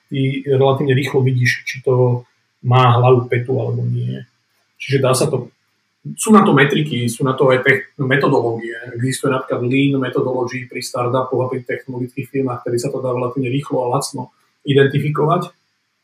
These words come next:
Aj keď nie vždycky všetky tie projekty, ktoré som robil, sú takéhoto charakteru. A niekedy v podstate niektoré veci chcú čas. Akože, e, neexistujú projekty, ale by to neznelo, že proste človek robí projekt za mesiac a odchádza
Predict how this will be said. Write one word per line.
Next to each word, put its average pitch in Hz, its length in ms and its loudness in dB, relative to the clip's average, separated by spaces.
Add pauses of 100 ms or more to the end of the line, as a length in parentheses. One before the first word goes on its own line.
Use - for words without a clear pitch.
(240)
Aj - 80 2
keď - 160 4
nie 151 160 6
vždycky 127 320 4
všetky - 240 -2
tie 139 80 6
projekty, 131 400 2
ktoré 127 100 6
som 127 140 0
robil, 123 240 4
sú - 160 -12
takéhoto 120 400 -2
charakteru. 127 560 -6 (2000)
A 147 80 6
niekedy 135 400 8
v - 20 2
podstate 135 300 4
niektoré 135 320 8
veci 131 160 4
chcú 123 160 -2
čas. 113 320 -4 (320)
Akože, 160 400 6
e, 147 60 4 (500)
neexistujú 160 640 4
projekty, 127 400 4
ale 123 160 2
by 143 80 -2
to 143 80 -4
neznelo, 127 400 2
že 127 160 -2
proste 131 240 -6
človek 127 240 -2
robí 120 160 0
projekt 127 320 0
za 127 160 -6
mesiac 131 240 -4
a 120 80 -4
odchádza 123 340 -4